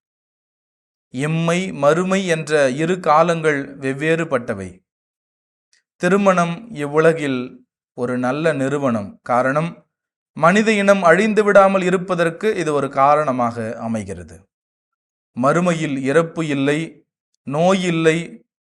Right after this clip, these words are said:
உயிர்த்தெழுந்த அனைவரும் வானதூதர்களைப் போல இருப்பர் என்று உயிர்த்தெழுதலை பற்றிய பல நினைவலைகள் நமக்கு உண்டு.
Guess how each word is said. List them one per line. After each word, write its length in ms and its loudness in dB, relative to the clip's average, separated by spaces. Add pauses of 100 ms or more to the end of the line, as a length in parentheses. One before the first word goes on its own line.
(300)
உயிர்த்தெழுந்த 680 0
அனைவரும் 580 4
வானதூதர்களைப் 920 2
போல 260 0
இருப்பர் 640 0
என்று 680 -4
உயிர்த்தெழுதலை 760 -4
பற்றிய 680 -4 (320)
பல 600 2 (600)
நினைவலைகள் 800 2
நமக்கு 600 -4
உண்டு. 640 -6